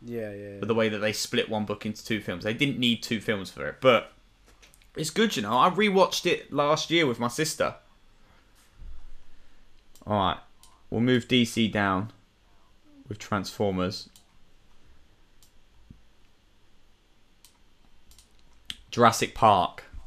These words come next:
Speaker 1: Six.
Speaker 2: I nearly wore my Jurassic Park t-shirt, like, by accident. I put it on, uh, just to wear this morning.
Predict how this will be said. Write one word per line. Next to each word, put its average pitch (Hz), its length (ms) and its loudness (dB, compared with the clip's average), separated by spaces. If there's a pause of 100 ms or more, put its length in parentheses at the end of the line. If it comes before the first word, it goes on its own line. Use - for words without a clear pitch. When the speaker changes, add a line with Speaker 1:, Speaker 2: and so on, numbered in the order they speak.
(800)
Speaker 1:
Six. - 720 -10 (600)
Speaker 2:
I 120 100 8
nearly 156 360 10
wore 147 260 10
my 123 120 4
Jurassic 123 360 2
Park 117 240 2
t-shirt, 101 520 0 (220)
like, 110 260 -2
by 113 180 8
accident. 101 600 4
I 101 100 0
put 156 260 8
it - 100 2
on, 113 340 2 (960)
uh, 104 200 2
just - 260 -2
to 139 60 2
wear 123 300 8
this 107 220 -2
morning. 110 480 0